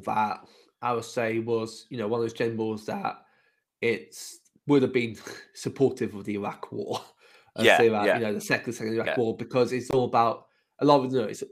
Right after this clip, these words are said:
Speaker 1: it's really, it's, the, the, the, the invasion of Pandora and the kind of taking of land is really just for profit. It's, and
Speaker 2: Oh,
Speaker 1: you
Speaker 2: hell
Speaker 1: could
Speaker 2: yeah.
Speaker 1: say it's for
Speaker 2: Yeah.
Speaker 1: human survival as well, but, like, really, it's just so, it's, it's money making.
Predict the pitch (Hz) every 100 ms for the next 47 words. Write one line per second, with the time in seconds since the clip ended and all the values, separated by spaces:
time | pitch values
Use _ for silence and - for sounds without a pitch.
0 | - 139 147 170 151 214 151 - - -
1 | - 123 - 143 131 151 147 170 135 170
2 | 170 175 185 180 165 151 135 127 127 117
3 | - - - - _ _ _ _ - 104
4 | 113 110 92 - 117 107 - 113 117 104
5 | 120 107 101 - 127 117 127 120 110 117
6 | 101 - 107 98 - _ - 107 - -
7 | _ _ _ 123 117 - - _ 139 120
8 | 113 - - 143 143 190 220 113 151 151
9 | 151 156 151 151 143 143 139 127 135 135
10 | 135 143 139 123 127 131 147 147 120 120
11 | 117 113 - 135 131 120 117 120 113 127
12 | 113 - - 117 117 - _ - 185 180
13 | - 139 156 143 117 104 - 101